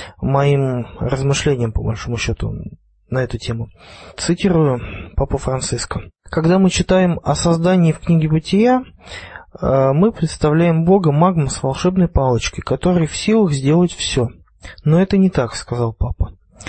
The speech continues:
Он добавил, что человек развивается в соответствии с внутренними законами, которые заложил Бог.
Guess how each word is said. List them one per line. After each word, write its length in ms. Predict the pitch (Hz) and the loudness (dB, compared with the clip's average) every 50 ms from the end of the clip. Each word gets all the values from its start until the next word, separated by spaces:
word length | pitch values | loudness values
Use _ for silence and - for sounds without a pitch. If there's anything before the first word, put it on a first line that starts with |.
| - - - - - - | -12 -12 -14 -12 -4 0
Он 140 | 160 165 | 2 4
добавил, 420 | 165 180 180 190 208 202 185 165 151 | 4 4 4 4 4 4 4 2 2
что 260 | - - - 156 147 | 0 0 0 -2 0
человек 460 | 143 - - 156 160 170 185 180 - | 0 0 2 2 4 4 2 2 0
развивается 580 | 151 151 139 151 156 175 208 226 214 - - 156 | -2 0 0 2 2 4 2 2 0 -2 -6 -10
в 60 | - | -6
соответствии 720 | - - 139 139 139 - 175 202 214 - - - - 151 | -4 -2 -2 -2 -4 -2 -2 -2 -2 -2 -4 -2 -2 -2
с 200 | 147 - - - | -2 -2 -2 0
внутренними 540 | 160 165 175 175 - 147 143 143 143 139 135 | 2 2 2 2 2 0 0 2 2 0 0
законами, 560 | 131 131 135 135 - 226 240 233 233 226 226 | 0 0 -2 0 0 2 2 4 2 2 2
которые 500 | - - 147 - - 175 185 190 190 180 | 0 -2 -4 -2 0 0 2 4 2 2
заложил 520 | 147 135 135 131 131 135 135 143 165 170 | 2 2 2 2 2 2 2 2 2 2
Бог. 380 | 160 131 127 123 117 110 - - | 0 -2 -4 -4 -4 -6 -10 -18